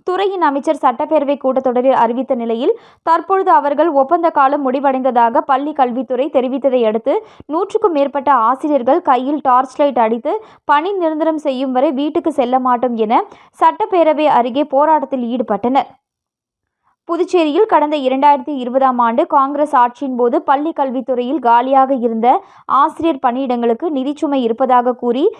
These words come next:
இருநூற்றி எண்பத்தி எட்டு ஆசிரியர்கள் ஒப்பந்த அடிப்படையில் பணி நியமனம் செய்யப்பட்டனர். மேலும் அவர்கள் பணி நிரந்தரம் செய்யப்படுவார்கள் என தெரிவிக்கப்பட்டது. இதனை அடுத்து இரண்டாயிரத்தி இருபத்தி ஓராம் ஆண்டு தேர்தலுக்கு பிறகு என் ஆர் காங்கிரஸ், பாஜக கூட்டணி ஆட்சி அமைந்தது.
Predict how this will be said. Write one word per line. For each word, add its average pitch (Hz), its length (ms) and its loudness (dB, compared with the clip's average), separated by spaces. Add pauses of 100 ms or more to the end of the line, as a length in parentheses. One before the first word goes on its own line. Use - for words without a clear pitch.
(140)
இருநூற்றி 370 500 -2
எண்பத்தி 269 240 -2
எட்டு 277 260 0
ஆசிரியர்கள் 269 640 0
ஒப்பந்த 294 400 0
அடிப்படையில் 247 520 -2
பணி 262 220 0
நியமனம் 247 420 -4
செய்யப்பட்டனர். 226 600 -4 (600)
மேலும் 302 340 0
அவர்கள் 269 420 2
பணி 294 240 -2
நிரந்தரம் 285 440 -4
செய்யப்படுவார்கள் 254 720 0
என 233 220 -4
தெரிவிக்கப்பட்டது. 233 680 -4 (400)
இதனை 277 340 -2
அடுத்து 254 340 2
இரண்டாயிரத்தி 262 440 2
இருபத்தி 262 340 -2
ஓராம் 240 340 2
ஆண்டு 240 240 0
தேர்தலுக்கு 262 460 0
பிறகு 233 520 0 (200)
என் 285 240 -2
ஆர் 349 160 2
காங்கிரஸ், 294 440 0
பாஜக 269 520 2
கூட்டணி 269 380 -2
ஆட்சி 208 280 -2
அமைந்தது. 220 420 -2